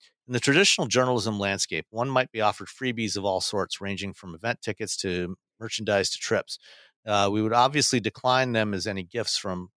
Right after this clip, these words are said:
uh, potential subjects or sources could sway coverage or taint the image of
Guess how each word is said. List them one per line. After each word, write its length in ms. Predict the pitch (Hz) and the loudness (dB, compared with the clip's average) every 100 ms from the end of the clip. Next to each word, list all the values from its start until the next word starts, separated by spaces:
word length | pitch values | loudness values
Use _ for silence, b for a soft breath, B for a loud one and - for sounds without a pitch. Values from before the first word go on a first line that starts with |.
| _ 101 | _ -6
uh, 160 | 90 | -6
potential 440 | - - 113 - 92 | -6 -6 -4 -2 0
subjects 480 | - 120 113 104 | 2 2 2 0
or 60 | - | 0
sources 580 | - 160 160 151 135 - B B _ | 2 4 4 2 0 -4 B B _
could 120 | 202 196 | 0 2
sway 300 | - 151 135 | 6 6 6
coverage 460 | 135 120 123 113 | 4 6 4 4
or 100 | 120 | 4
taint 300 | 107 113 104 | 2 -2 -4
the 120 | - | -4
image 360 | 98 101 95 101 | -6 -4 -4 -2
of 220 | 92 90 | -2 -4